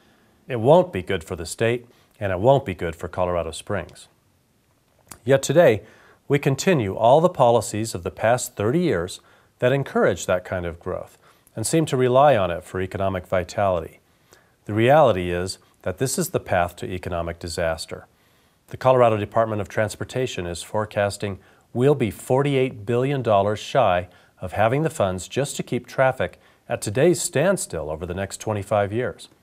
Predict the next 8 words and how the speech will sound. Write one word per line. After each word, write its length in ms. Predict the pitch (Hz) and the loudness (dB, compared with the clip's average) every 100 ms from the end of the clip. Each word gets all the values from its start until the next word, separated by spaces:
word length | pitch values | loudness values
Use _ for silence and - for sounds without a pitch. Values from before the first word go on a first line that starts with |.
| _ _ _ _ _ _ | _ _ _ _ _ _
Business 380 | 127 143 165 - | 0 2 0 0
as 180 | 117 95 | -2 0
usual 460 | 131 151 90 82 _ _ - | 0 0 -4 -6 _ _ -14
is 120 | 98 | -6
getting 240 | 120 104 92 | -4 -4 -6
a 60 | |
failing 480 | - 107 104 104 101 | -6 -4 -2 -2 -4
grade. 320 | 98 90 78 | -6 -6 -8